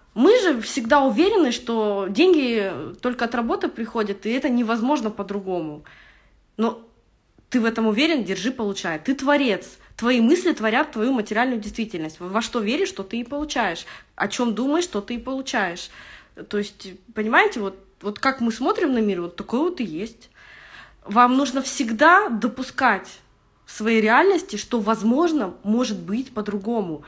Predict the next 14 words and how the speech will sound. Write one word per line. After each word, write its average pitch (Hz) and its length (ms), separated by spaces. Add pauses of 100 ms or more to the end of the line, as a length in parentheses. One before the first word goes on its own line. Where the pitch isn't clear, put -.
(320)
Мне 233 300
интересно, 294 640
как? 262 440 (1080)
Вот 208 300
просто 269 260
допустите 262 520
такую 247 280
мысль. 233 420 (920)
У 226 60
вас 294 320
сразу 381 380
п-, - 120 (320)
меняется 302 500
шаблон. 233 640